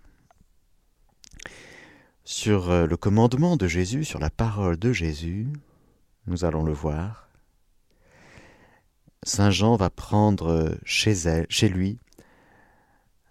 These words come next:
Marie. Nous verrons tout à l'heure ce que ça veut dire prendre chez soi,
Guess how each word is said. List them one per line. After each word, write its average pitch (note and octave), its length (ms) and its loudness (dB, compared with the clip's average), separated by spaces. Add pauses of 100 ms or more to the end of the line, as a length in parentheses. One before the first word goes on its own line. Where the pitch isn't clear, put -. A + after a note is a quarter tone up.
(120)
Marie. D2+ 760 -6 (2250)
Nous F2 140 -2
verrons D#2+ 320 0
tout - 200 -10
à C#2 40 -4
l'heure F#2+ 240 0
ce - 60 -10
que - 100 -14
ça - 160 -6
veut D2 140 -6
dire F2 180 -2
prendre F2+ 440 -4
chez - 260 -4
soi, - 380 -12